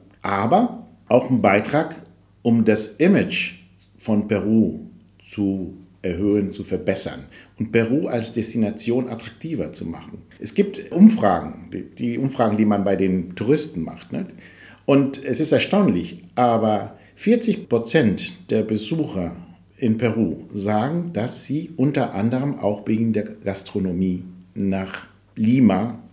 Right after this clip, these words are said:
konkret nach Lima, aber auch allgemein nach Peru reisen. Ja, und Lima ist seit zweitausendzwölf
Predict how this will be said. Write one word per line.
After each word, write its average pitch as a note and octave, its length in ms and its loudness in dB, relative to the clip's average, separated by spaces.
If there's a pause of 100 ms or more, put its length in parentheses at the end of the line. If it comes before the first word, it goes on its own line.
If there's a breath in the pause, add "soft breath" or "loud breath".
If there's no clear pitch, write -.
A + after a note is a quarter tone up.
(140)
konkret F#2 480 -2 (320 loud breath)
nach - 120 -16
Lima, F#2+ 460 -2
aber A#2+ 200 -2
auch F2 200 -12
allgemein F#2 460 -2
nach F2 160 -8
Peru A2+ 300 -2
reisen. - 420 -10 (420 soft breath)
Ja, - 80 -8
und C#3+ 180 4
Lima F3+ 360 8
ist - 680 -2
seit G#2 300 0
zweitausendzwölf A#2 1600 0